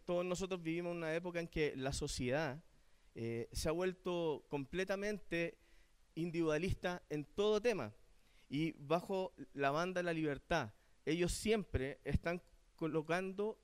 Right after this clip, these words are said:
un concepto de libertad completamente, eh, equivocado para salvaguardar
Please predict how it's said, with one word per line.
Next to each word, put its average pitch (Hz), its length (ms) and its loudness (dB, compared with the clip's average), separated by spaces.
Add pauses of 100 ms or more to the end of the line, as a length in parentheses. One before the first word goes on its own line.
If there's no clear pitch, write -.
un 175 200 -2
concepto 180 600 -2
de 147 360 -4
libertad 180 580 -2 (260)
completamente, 180 1080 0 (540)
eh, 127 280 0
equivocado 151 680 0 (140)
para 175 240 2
salvaguardar 156 800 -2